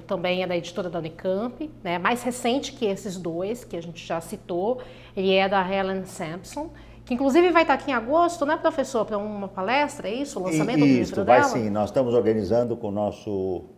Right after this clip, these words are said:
Speaker 2: com o meu grupo de pesquisa aqui na Unicamp, no dia seis de agosto, não é? Ah, às quinze horas, ela vai par-, vamos fazer uma mesa, o trabalho no século vinte e um, onde ela vai ter papel de destaque na apresentação.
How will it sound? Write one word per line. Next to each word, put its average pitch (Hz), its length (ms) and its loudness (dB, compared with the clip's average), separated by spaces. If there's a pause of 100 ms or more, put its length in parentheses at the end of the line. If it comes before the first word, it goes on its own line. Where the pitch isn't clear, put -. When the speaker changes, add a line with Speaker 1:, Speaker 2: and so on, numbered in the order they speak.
(180)
Speaker 2:
com - 80 -12
o 107 40 -4
meu 113 100 2
grupo 107 220 -4
de 92 80 -8
pesquisa 101 460 -4
aqui 92 160 -6
na 92 80 -6
Unicamp, 123 640 -4 (560)
no 104 160 -4
dia 101 300 2
seis 156 320 0
de 117 80 0
agosto, 117 560 0 (500)
não 107 120 -6
é? 147 180 -4 (280)
Ah, 90 640 -4 (340)
às - 280 -10
quinze 107 360 -2
horas, 131 400 2
ela 95 240 -6
vai 101 300 -2
par-, 104 240 -8 (120)
vamos 110 240 -6 (140)
fazer 98 240 -4
uma 98 140 -2
mesa, 101 340 -2
o 90 60 -8
trabalho 98 480 0
no 92 80 -4
século 92 340 -6
vinte 95 200 -10
e 113 60 -6
um, 139 200 -6 (540)
onde 107 640 -6 (120)
ela 104 300 -4
vai 104 140 0
ter 107 200 -4
papel 104 480 -4
de 101 80 -6
destaque 95 500 -6
na 101 80 -4
apresentação. 90 800 -6